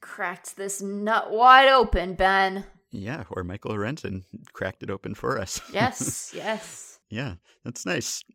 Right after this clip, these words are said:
Speaker 2: I, I had Michael Lorenzen on a podcast, the Ringer M L B show, back in twenty seventeen when we were talking about his two-way play and his history as
Speaker 1: Right.
Speaker 2: a hitter. I don't know if he <laughs> remembers that, but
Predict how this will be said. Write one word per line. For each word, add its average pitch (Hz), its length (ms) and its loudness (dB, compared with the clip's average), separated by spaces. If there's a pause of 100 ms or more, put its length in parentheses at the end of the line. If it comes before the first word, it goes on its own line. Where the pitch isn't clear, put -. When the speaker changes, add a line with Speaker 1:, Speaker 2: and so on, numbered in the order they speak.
Speaker 2:
I, - 260 -16
I - 40 -14
had 196 460 -6
Michael 185 320 -8
Lorenzen 175 500 -4
on 147 180 -2
a - 60 -4
podcast, 107 540 -2
the 110 80 -6
Ringer 113 220 -4
M 110 120 -4
L 104 80 -6
B 107 140 -10
show, 101 200 -6
back 95 260 -8
in 101 220 -6
twenty 95 260 -8
seventeen 104 540 -8
when 92 140 -8
we 92 100 -8
were 90 120 -8
talking 95 500 -6
about 92 420 -6
his 98 420 -6
two-way 104 500 0
play 120 420 0
and 98 100 -2
his 98 180 -6
history 147 220 -4
as 185 220 0
Speaker 1:
Right. - 20 -10
Speaker 2:
a 92 80 -8
hitter. 113 260 2
I 98 60 -2
don't 104 200 -4
know 101 100 -6
if 98 80 -10
he 101 120 -8
<laughs> 95 80 -6
remembers 101 440 -6
that, 123 260 -2
but 107 240 -8